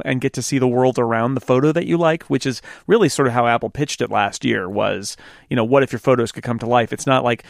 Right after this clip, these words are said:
"Okay, everybody, I'm gonna take a live photo now, so start acting." It's more like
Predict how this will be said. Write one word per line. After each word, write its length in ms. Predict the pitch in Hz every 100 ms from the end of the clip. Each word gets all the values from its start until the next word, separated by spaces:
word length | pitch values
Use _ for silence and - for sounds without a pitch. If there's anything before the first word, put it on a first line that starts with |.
| - 147
"Okay, 240 | 147 160
everybody, 320 | 139 131 127
I'm 100 | 123
gonna 140 | 135 131
take 180 | 151 135
a 40 |
live 240 | 131 127
photo 240 | - 139 123
now, 220 | 113 110
so 140 | -
start 300 | 113 - 123 -
acting." 400 | 123 123 101 101
It's 160 | 110 139
more 120 | 127
like 280 | 120 117